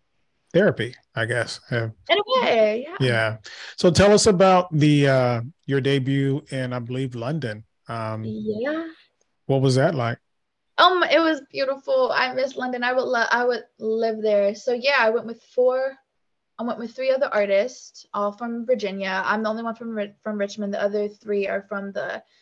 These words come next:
Speaker 2: um, uh, Virginia Beach area, seven five seven area. So, um, yeah, we went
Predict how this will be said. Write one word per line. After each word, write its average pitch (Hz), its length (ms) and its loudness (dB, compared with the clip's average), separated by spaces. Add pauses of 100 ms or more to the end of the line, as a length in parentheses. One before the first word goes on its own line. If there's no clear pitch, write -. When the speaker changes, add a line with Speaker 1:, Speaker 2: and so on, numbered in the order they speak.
(200)
Speaker 2:
um, 202 600 -6 (400)
uh, 214 200 -2
Virginia 226 380 -2
Beach 220 420 -6
area, 247 440 0
seven 220 220 -4
five 214 240 -4
seven 214 260 -4
area. 226 400 -2 (340)
So, 254 460 4
um, 226 720 0 (300)
yeah, 233 340 0
we 254 120 -2
went 233 500 -6